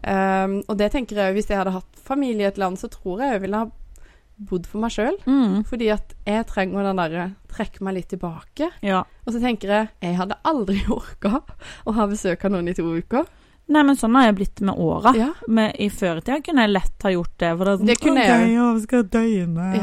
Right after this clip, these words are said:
Speaker 2: hver eneste natt», liksom. Men, eh, sånn som når vi var på,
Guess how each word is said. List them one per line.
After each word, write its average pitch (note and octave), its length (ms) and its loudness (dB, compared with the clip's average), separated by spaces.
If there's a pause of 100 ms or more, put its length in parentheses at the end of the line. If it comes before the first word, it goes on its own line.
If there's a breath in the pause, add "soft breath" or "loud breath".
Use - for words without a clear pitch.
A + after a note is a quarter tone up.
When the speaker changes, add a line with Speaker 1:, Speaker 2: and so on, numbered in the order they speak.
Speaker 2:
hver F#3+ 160 -2
eneste F3 340 -4
natt», E3 280 -6
liksom. A3+ 340 2 (460 loud breath)
Men, A3 400 0
eh, G3 580 0
sånn G3 220 -6
som G3+ 100 -4
når G3+ 60 -2
vi F#3+ 80 -2
var F3+ 140 -2
på, F3+ 200 -2